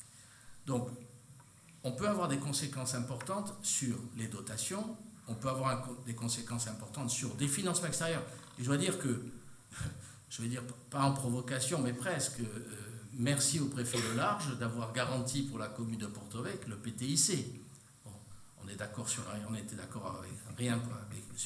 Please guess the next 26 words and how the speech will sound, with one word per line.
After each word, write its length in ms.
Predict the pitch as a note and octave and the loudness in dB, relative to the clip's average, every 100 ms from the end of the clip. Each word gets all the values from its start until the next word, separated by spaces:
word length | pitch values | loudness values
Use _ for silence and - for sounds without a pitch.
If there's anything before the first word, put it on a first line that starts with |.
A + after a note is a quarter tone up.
| - | -6
avec 240 | G#2+ G#2 D3 | -10 -6 -2
lui, 240 | G#3 G#3 - - | 0 -2 -4 -10
en 80 | A#2 | -8
rien, 360 | A2 B2 F3 - | -2 0 0 2
sauf 380 | - F3+ F3+ - | 4 4 2 0
que 180 | A#2 - - - - - | -4 -4 -10 -14 -10 -4
le 120 | A#2 | -2
P 160 | A#2+ | 0
T 140 | A#2 A#2 | 2 4
I 100 | A2+ | 6
C, 380 | - F#3+ G#3+ - - - - - - | 6 6 2 -4 -8 -12 -14 -14 0
c'est 380 | - - F3 F3+ | 6 8 6 6
une 100 | D3 | 4
aubaine 360 | F3 G#3 C3 - - - - | 4 2 2 0 -4 -8 -10
aujourd'hui. 320 | F#2 - - - - - - - - - | -10 -10 -12 -14 -16 -18 -18 -16 -14 -8
Même 180 | G#2 G#2 | -2 0
si 140 | - - | 2 0
ça 60 | |
a 20 | G2+ | -2
été 140 | A2 | -4
difficile 540 | G#2 A#2 B2+ A#2 A#2+ | 0 2 4 4 2
pour 120 | - G#2 | -2 -2
la 80 | |
commune 320 | G#2 G#2 G#2+ G#2 | -4 0 0 2
de 80 | |
l'obtenir, 500 | G2+ G2 G#2 A2+ G#3+ | -2 -4 -2 2 2